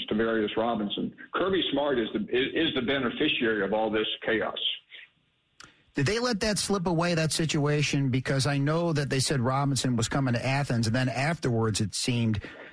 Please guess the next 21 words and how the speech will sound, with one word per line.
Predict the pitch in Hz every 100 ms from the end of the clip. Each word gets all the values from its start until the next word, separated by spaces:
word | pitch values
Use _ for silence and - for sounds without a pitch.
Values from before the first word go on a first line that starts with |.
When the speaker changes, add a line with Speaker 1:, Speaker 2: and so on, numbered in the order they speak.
| -
Speaker 2:
he | 127
interviewed | 127 127 127
for | -
the | 117
D | 110 127 123
C. | - 143 135
Did | 113 113 95 -
that | 107 143 165
one | 175 170 165 151 139 113 - - - - - - _ _ - -
fall | - 156 156
on | 151
the | 143
shoulders | 127 156 147 139
of | 127
Alabama | 143 139 123 139 139
to | 131
not | 117 131 143
do | 135
that | 135 131
interview | 139 131 135
first? | 120 135 147 -